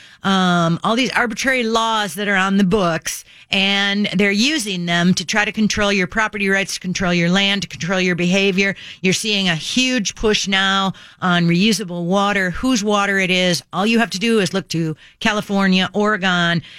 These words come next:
and some of these other, uh, areas that, uh, should make you worry. Who, who owns that water? If you listen to,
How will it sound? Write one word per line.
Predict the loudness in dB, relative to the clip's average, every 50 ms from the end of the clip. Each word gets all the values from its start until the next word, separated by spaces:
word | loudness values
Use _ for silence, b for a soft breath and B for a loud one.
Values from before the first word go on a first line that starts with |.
| B -2
and | -2 0 0
some | -2 -4 -4
of | -4 -2
these | 0 0 0 0 0 -2
other, | -2 0 2 2 2 2 2 0 0 -2 B B B B B B
uh, | -2 0 2 2 0 -2 -2 0
areas | 0 2 2 2 2 2 2 4 2 2 2 0 0 -2 -6 B B B B -6
that, | -2 0 0 2 0 0 -2 -4 -6 -8 -8 -6
uh, | -2 0 0 0 0 -2
should | -2 -4 -4 -2 -2
make | 0 -2 0 -2
you | -2 -4 -2
worry. | -2 0 0 0 -2 -4 -6 -12 _ _
Who, | -4 0 2 2 4 4 2 2 0 -2 -4 -4
who | -2 0 2 2
owns | 2 2 2 2 0 0
that | 0 -2 0 0
water? | 0 0 0 0 0 -2 -2 -2
If | -4 -2 0
you | 2 2 4 4 4
listen | 4 2 2 0 -2 -4 -6 -6 -6 -6 -6
to, | -4 -4 -2 0 2 2 2 2 2 0 -2